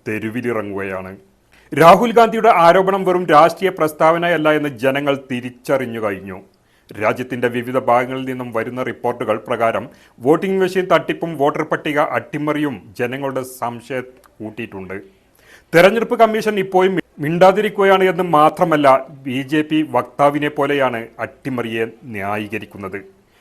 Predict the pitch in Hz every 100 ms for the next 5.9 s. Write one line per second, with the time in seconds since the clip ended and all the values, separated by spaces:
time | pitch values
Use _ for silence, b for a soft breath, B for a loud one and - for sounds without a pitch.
0 | b 143 127 160 147 139 135 127 131 135
1 | 127 - 117 120 123 127 - 117 110 117
2 | 117 120 117 110 110 - 120 - 123 113
3 | 107 107 107 101 98 92 95 104 107 _
4 | - 101 104 107 101 98 95 98 98 -
5 | _ _ b b b 127 160 180 226